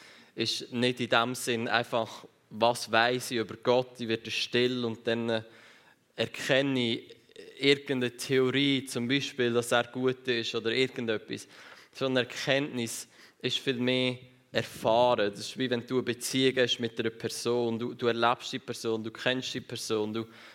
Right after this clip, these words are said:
du lernst sie kennen, du weisst nicht nur Fakten über die Person, sondern es ist etwas Persönliches, es ist etwas, dass du die Person wirklich kennst, ihr Herz kennst, wie ist sie,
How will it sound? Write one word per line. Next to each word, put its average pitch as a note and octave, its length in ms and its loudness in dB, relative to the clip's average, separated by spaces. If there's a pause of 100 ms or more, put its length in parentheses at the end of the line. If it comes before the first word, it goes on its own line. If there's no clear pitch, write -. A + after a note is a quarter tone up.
(120)
du B2+ 80 -4
lernst C#3 360 4
sie C3 80 -2
kennen, B2+ 480 0
du B2 120 -6 (160)
weisst D3 320 2
nicht D3 160 -4
nur C3 240 0
Fakten C#3+ 680 2
über C3+ 160 -2
die B2+ 180 0
Person, G#2+ 520 -4
sondern A2 340 -2 (320)
es - 100 -4
ist - 20 2
etwas D3 260 2
Persönliches, B2+ 800 0
es - 60 -8
ist A#2+ 140 0
etwas, B2 420 -2 (680)
dass - 120 -8
du D3 120 -2
die C#3+ 80 -2
Person C#3 400 -2
wirklich C#3+ 260 -2
kennst, C#3+ 480 -2
ihr C3 160 -2
Herz B2+ 540 -2
kennst, A#2 380 -6
wie A#2+ 80 -2
ist - 360 -4
sie, G#2+ 180 -4